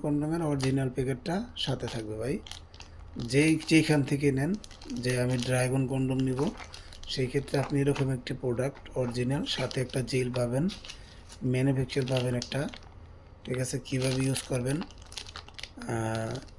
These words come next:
এখন তো মোবাইলের যুগ, চায়না লেখাও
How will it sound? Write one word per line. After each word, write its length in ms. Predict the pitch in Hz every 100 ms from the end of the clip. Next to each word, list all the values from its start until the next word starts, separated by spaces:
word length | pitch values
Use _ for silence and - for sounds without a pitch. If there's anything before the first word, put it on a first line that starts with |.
| -
এখন 180 | 135 143 139
তো 60 | 151 156 170 - - - - 139
মোবাইলের 380 | 139 143 147 139
যুগ, 160 | 165 160 - - - - - - -
চায়না 260 | 147 147 147
লেখাও 360 | 147 - 147 165